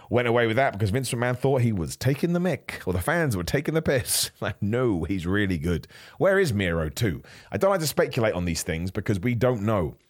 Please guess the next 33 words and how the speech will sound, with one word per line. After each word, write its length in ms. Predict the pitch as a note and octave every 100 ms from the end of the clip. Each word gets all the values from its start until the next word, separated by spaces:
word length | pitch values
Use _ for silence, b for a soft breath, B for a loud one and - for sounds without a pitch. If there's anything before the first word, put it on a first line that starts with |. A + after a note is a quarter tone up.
| _
We 140 | F2+ A#2
don't 140 | B2+
know 100 | A#2+
what's 200 | A#2 A2+
going 280 | - A2 G#2+
on. 260 | A2 E2+ -
Could 140 | - A2
be 120 | A2+
a 40 | F#2+
thousand 460 | B2+ B2+ G#2 F2+
things. 360 | D#2 D2 B1 - B B B B B B B B - - _ _ _ _ _ -
But 160 | A2+ C#3+
I 80 |
miss 220 | C#3 C#3+ -
him 140 | C#3
dearly. 440 | B2 A2+ F#2+ D#2+ C#2+ B B B
I 40 |
mean, 120 | C#3 D#3
he 60 |
genuinely 420 | C#3+ F3+ E3 C3
was, 260 | B2+ C#3+ A#2
like, 140 | A2
one 120 | G2 G#2+
of 60 |
my 100 | G2+
favorite 320 | G2 A2 G2+
wrestlers, 580 | F#2 G#2+ - D#2+ C2+ - -
you 120 | B2
know, 60 | G#2
in 280 | G2+ G#2+ G2+
the 80 | G#2
current 480 | - - A2 G2 F#2+
generation. 720 | G#2+ G#2+ G2 G2+ - D#2 C2+